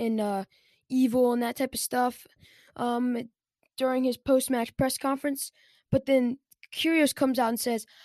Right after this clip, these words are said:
"I would be pretty upset if I lost to someone two weeks in a row as well. Maybe you should figure out how to beat me a couple more times first and then get to that." Something, Kyrgios, you just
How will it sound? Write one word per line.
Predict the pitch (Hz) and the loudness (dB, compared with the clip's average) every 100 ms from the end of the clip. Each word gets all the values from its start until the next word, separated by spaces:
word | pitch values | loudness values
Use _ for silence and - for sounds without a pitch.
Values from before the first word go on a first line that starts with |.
| - - | -8 0
"I | 330 | 0
would | 370 | 2
be | 339 | -2
pretty | 311 302 294 294 | -2 -2 0 -2
upset | 277 - 226 - - | -2 -6 -6 -6 -8
if | 233 | -6
I | 240 262 | 0 0
lost | 269 262 - | 0 -2 -4
to | 247 | -6
someone | 240 214 196 196 208 _ _ _ - | -4 -6 -6 -10 -12 _ _ _ 0
two | - 302 | 6 6
weeks | 285 269 - | 6 0 0
in | 254 | 0
a | |
row | 233 220 | 2 0
as | 214 208 | -2 -4
well. | 196 - _ _ _ _ _ _ - | -6 -6 _ _ _ _ _ _ 0
Maybe | 294 349 370 | 2 4 4
you | |
should | - 285 | 2 -4
figure | - 294 277 | -4 -2 0
out | 262 | 2
how | 254 | 2
to | 302 | 2
beat | 247 302 | 2 0
me | 302 269 | 2 0
a | |
couple | 269 269 302 | 0 -2 0
more | 294 294 | 0 0
times | - 247 233 233 - _ | -2 -2 -2 -4 -8 _
first | - 285 220 - - _ | -2 0 0 -4 -14 _
and | 240 226 | -6 0
then | 262 254 240 | 2 2 -2
get | 247 - | -4 -6
to | - 208 | -8 -6
that." | 208 - - _ _ _ _ _ _ _ _ _ _ _ - - _ _ _ _ _ _ _ _ _ - - _ _ _ _ _ _ _ _ - | -6 -8 -16 _ _ _ _ _ _ _ _ _ _ _ -20 -20 _ _ _ _ _ _ _ _ _ -20 -20 _ _ _ _ _ _ _ _ -6
Something, | - 359 - 359 339 294 | 0 0 2 0 0 -2
Kyrgios, | - 320 311 302 269 - | -2 0 2 0 -2 -6
you | 254 | -6
just | 240 - | -6 -8